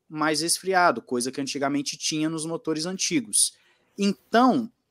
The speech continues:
uma regra feita para os motores antigos pode hoje estar ajudando, não vou dizer que é louca, pode estar ajudando a um problema, estar,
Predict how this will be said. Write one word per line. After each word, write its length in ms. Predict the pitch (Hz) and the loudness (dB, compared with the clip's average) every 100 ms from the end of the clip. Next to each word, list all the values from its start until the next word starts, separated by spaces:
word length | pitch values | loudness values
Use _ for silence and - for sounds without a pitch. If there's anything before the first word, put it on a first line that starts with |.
| _ _ | _ _
uma 280 | 202 226 220 | 0 6 6
regra 560 | 139 160 226 180 143 123 | 6 4 2 4 2 2
feita 440 | - 151 135 135 | 0 0 0 -4
para 260 | - 147 143 | 6 6 6
os 80 | |
motores 500 | 147 147 147 143 117 | -2 -2 0 0 0
antigos 720 | 113 107 - 220 160 117 - - _ _ _ - | -4 -4 -2 -2 -2 0 0 -2 _ _ _ 4
pode 400 | 185 175 160 190 | 6 8 4 4
hoje 640 | 156 165 190 220 269 302 _ _ _ - | 6 6 4 0 -2 -4 _ _ _ -6
estar 420 | - - 170 185 _ _ _ | -4 -2 -2 -2 _ _ _
ajudando, 800 | 175 247 262 240 170 139 143 208 | 4 4 4 -2 0 2 2 2
não 80 | 151 | 0
vou 100 | 131 | 0
dizer 140 | 135 131 | -2 -4
que 120 | 131 | -2
é 180 | 113 143 | 0 2
louca, 260 | 143 127 - _ _ | 0 -6 -14 _ _
pode 180 | 160 156 | 0 0
estar 220 | - 170 | 0 -2
ajudando 960 | - 240 254 240 185 143 139 156 185 214 | 0 0 0 -4 -6 -2 -2 -2 -6 -6
a 80 | 175 | -4
um 100 | 180 | -4
problema, 800 | 185 190 175 143 147 165 175 226 - | -4 -4 -2 -2 -2 -2 -4 -6 -10
estar, 500 | - - 147 160 | -8 -4 -2 -2